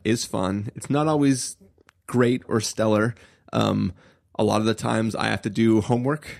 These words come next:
and go back and revisit films, uh, which we may get to in a little bit, uh, before I can go see the one that we're gonna be reviewing. Um, but it, it, it is a thing that I can,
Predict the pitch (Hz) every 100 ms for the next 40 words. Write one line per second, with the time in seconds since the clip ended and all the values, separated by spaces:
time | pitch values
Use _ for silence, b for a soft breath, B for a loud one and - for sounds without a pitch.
0 | - - 127 117 117 110 120 - 117 101
1 | 110 113 185 - 185 185 240 254 - 127
2 | 120 120 - 120 120 113 113 113 120 120
3 | 123 123 123 123 143 - - 139 135 135
4 | 139 139 143 131 139 - 131 127 127 113
5 | 113 117 - 127 117 117 120 - 113 120
6 | 120 113 107 135 160 175 175 b b -
7 | 131 127 127 131 135 b b b - 151
8 | - - 123 131 160 151 160 151 - 139
9 | 123 113 110 - 104 101